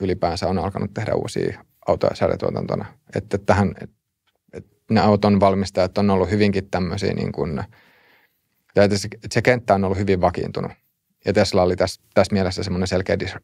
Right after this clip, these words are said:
Speaker 1: disruptio.
Speaker 2: kyllä, kyllä varmaan Kiinasta on tullut ihan uusia automerkkejä. Sitten sähköautokentällähän on paljon muitakin kuin Teslaa.
Speaker 1: Joo, mutta siis jos puhutaan yhdysvaltalaisista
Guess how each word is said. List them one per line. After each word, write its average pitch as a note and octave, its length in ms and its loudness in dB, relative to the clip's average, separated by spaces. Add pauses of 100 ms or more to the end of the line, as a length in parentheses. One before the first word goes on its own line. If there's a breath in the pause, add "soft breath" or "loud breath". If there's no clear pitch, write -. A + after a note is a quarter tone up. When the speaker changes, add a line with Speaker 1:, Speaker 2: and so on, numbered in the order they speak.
Speaker 1:
disruptio. A#2+ 400 0
Speaker 2:
kyllä, A#2 160 4
kyllä A#2 240 4
varmaan A2 440 2 (100)
Kiinasta G#2+ 480 -2
on G#2 100 -2
tullut G2+ 260 -2
ihan G#2+ 180 -2
uusia G2 300 -2
automerkkejä. G2 680 -4
Sitten G#2+ 220 -8
sähköautokentällähän G#2+ 1400 0
on G2 80 -2
paljon G#2+ 240 2
muitakin G#2 460 0
kuin G#2+ 140 0
Teslaa. A2 540 -4
Speaker 1:
Joo, G#2 260 6
mutta G#2+ 160 4
siis A2+ 140 4
jos G#2+ 140 2
puhutaan F#2+ 720 2
yhdysvaltalaisista F#2+ 1300 2